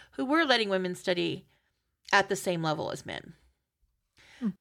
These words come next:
Speaker 1: Ginkgo argued that Japan needed more qualified physicians due to a severe shortage, at least in Western medicine practice.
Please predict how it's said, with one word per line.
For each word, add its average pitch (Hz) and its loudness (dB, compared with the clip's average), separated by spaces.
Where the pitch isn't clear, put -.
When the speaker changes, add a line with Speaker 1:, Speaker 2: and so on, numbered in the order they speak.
Speaker 1:
Ginkgo 233 0
argued 190 6
that 180 4
Japan 294 0
needed 226 -2
more 196 -4
qualified 180 0
physicians 160 -8
due 226 -4
to 233 2
a 214 4
severe 190 0
shortage, 185 2
at 208 4
least 220 -4
in 190 -4
Western 185 0
medicine 165 -2
practice. - -10